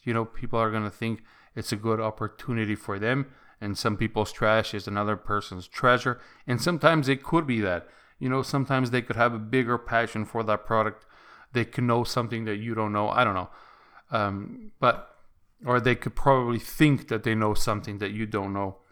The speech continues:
and they can try to make that product succeed. And that may be the best option for you. Again, Facebook group, send a message, and then, um, get it done there. Uh, and that's it. Then you have the liquidator,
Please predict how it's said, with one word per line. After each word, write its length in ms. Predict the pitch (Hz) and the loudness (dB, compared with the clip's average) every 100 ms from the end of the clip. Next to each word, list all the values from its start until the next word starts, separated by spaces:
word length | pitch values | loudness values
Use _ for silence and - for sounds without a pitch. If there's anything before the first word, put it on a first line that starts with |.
| - | -14
and 160 | - 95 | -8 -6
they 100 | 95 | -6
can 140 | 95 | -8
try 300 | 98 - 101 | -10 -2 0
to 200 | 95 85 - | 0 -6 -6
make 280 | 104 92 | -6 -4
that 180 | 98 90 | -6 -6
product 340 | - 101 98 - | -6 -6 -6 -12
succeed. 540 | - - - 127 160 - _ _ _ _ _ _ _ _ _ _ _ _ _ _ _ - | -14 -12 -6 -6 -6 -10 _ _ _ _ _ _ _ _ _ _ _ _ _ _ _ -8
And 500 | 123 127 123 123 123 - - _ _ | -6 -4 -4 -6 -8 -16 -20 _ _
that 240 | 131 139 143 | 2 4 6
may 240 | 127 135 | 4 2
be 220 | 123 131 | 2 0
the 100 | 127 | 0
best 260 | 117 120 - | 0 -2 0
option 280 | 123 120 113 | -2 -2 -8
for 240 | - 107 | -4 -4
you. 100 | 82 - - _ - | -6 -12 -20 _ -14
Again, 320 | 98 110 110 | -8 -6 -6
Facebook 480 | - 120 - 113 - | -6 -8 -6 -8 -2
group, 300 | 120 113 - _ | -4 -4 -16 _
send 220 | - 110 | -8 -6
a 20 | 107 | -2
message, 420 | 113 110 110 107 | -2 -2 -6 -6
and 140 | 101 | -8
then, 220 | 98 95 - _ _ _ _ - _ | -8 -10 -14 _ _ _ _ -20 _
um, 720 | 120 101 92 90 80 80 85 - _ 110 | -6 -2 -2 -4 -6 -10 -14 -18 _ -4
get 160 | 110 | -2
it 80 | 95 | -2
done 220 | 98 87 | -6 -6
there. 260 | 90 87 - _ _ _ _ _ _ _ _ _ _ - | -6 -8 -12 _ _ _ _ _ _ _ _ _ _ -12
Uh, 380 | - 131 123 127 | -8 -8 -6 -2
and 100 | 135 | 0
that's 200 | 151 - | 2 2
it. 160 | 190 | 2
Then 240 | 127 120 117 | 4 2 2
you 120 | 117 | 6
have 240 | 123 117 | 6 6
the 80 | 117 | 6
liquidator, 800 | 123 127 127 120 117 120 117 120 | 4 4 0 2 2 4 2 -2